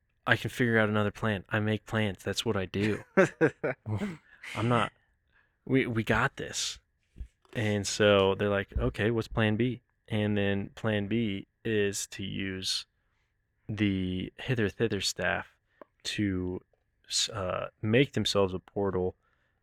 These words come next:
Speaker 1: uh, in, on a piece of art that then gets put in the vault. That's one of the nobles.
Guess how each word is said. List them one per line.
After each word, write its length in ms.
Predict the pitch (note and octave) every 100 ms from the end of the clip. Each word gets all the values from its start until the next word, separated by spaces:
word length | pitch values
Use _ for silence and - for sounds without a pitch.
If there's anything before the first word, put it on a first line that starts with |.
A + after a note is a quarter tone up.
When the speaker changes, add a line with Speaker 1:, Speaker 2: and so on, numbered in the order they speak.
| _
Speaker 1:
uh, 380 | G2+ F#2+ F2+ F2 -
in, 240 | B2+ B2 A#2 -
on 120 | G#2+
a 40 |
piece 240 | G2 A2+ -
of 60 | - _
art 320 | A#2 A2+ - - _ _
that 240 | A2 G#2 -
then 160 | A2
gets 220 | G#2+ F2+ - -
put 260 | - C3 -
in 220 | A#2+ G#2+
the 80 | F#2+
vault. 320 | F2+ F2+ F2+ - _
That's 240 | F#2+ -
one 80 | G#2
of 80 | G2
the 60 | F#2
nobles. 580 | F#2 F#2 G2 F2+ -